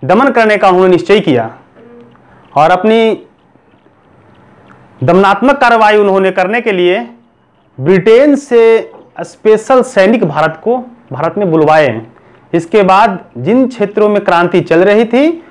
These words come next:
उन क्षेत्रों में अंग्रेज क्रांति को दमन करने का प्रयास किया। तो हम लोग आज चर्चा करेंगे क्रांति के दमन और उसके परिणामों पर।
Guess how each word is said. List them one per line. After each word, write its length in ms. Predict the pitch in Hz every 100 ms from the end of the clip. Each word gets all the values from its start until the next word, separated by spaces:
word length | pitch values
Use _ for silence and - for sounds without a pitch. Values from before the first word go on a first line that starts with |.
| _ 160
उन 160 | 208
क्षेत्रों 440 | - 185 175 175 165
में 420 | 170 220 302 302 - _ _ _ _ _ _ _ _ _ _ 151
अंग्रेज 380 | 165 202 233
क्रांति 360 | 180 156 156 170
को 420 | 160 202 285 - - 143
दमन 200 | 160 156
करने 260 | 156 151
का 100 | 151
प्रयास 380 | 214 143 127 -
किया। 280 | 131 117 123 - - - - -
तो 60 |
हम 140 | 160 190
लोग 160 | 196
आज 120 | 202
चर्चा 320 | 202 180 180 220
करेंगे 500 | 226 233 220 190 190 - _ _ _ _ _ _ _ _
क्रांति 440 | 175 180 185 196 233
के 160 | 214
दमन 360 | 165 175 208 214
और 140 | 170
उसके 220 | 165 -
परिणामों 520 | 226 175 156 131 135 131
पर। 300 | 147 117